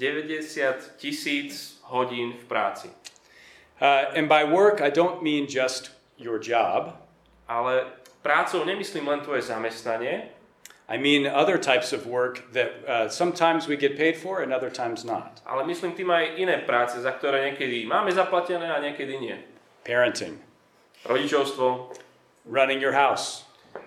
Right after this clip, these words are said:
Speaker 1: Starať sa o domácnosť.
Speaker 2: Volunteering.
Speaker 1: Dobrovoľníctvo.
Speaker 2: Being a student.
Speaker 1: To, že ste študentom.
Speaker 2: As we prepare for work.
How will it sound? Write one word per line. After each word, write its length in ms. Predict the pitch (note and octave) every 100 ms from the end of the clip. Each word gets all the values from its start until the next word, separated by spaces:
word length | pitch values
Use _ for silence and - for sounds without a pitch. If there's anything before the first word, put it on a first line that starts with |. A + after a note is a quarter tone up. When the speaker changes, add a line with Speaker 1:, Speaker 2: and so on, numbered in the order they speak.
| - _ -
Speaker 1:
Starať 400 | - B2+ B2+ -
sa 60 | G#2
o 40 |
domácnosť. 880 | A2 C#3 C3+ C3 B2+ A#2+ - - - G2+
Speaker 2:
Volunteering. 800 | B2 B2+ B2+ C#3+ C#3 G2 D#2+ - - _ _ _ _ -
Speaker 1:
Dobrovoľníctvo. 960 | C3 D3 C3+ C3 B2+ B2 - G#2+ G#2+ - - - -
Speaker 2:
Being 160 | C3 C3+
a 80 | C3+
student. 560 | - F3 B2+ G2 - - - _ _
Speaker 1:
To, 80 | G2
že 120 | G2+ -
ste 280 | - - -
študentom. 640 | - D3 C#3 A#2 A#2 A2+ - - A#2+
Speaker 2:
As 160 | A2
we 80 | A#2+
prepare 480 | - A#2+ C#3 C#3+ A#2+
for 160 | -
work. 400 | G2 F#2 D2+ -